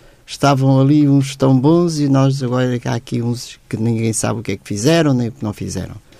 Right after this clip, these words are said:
Eh, por um lado, são pessoas, aquelas que eu vi, são pessoas que eu pessoalmente,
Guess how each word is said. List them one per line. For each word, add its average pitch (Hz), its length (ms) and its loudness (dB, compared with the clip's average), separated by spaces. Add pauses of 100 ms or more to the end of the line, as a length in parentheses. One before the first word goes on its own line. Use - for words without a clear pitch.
(680)
Eh, 147 800 4
por 175 100 2
um 180 80 4
lado, 151 260 4
são 151 200 0
pessoas, 139 440 2
aquelas 143 520 2
que - 120 -6
eu 139 80 4
vi, 123 240 -4
são - 260 -4
pessoas 117 360 -4
que - 180 0
eu 185 80 4
pessoalmente, 139 680 2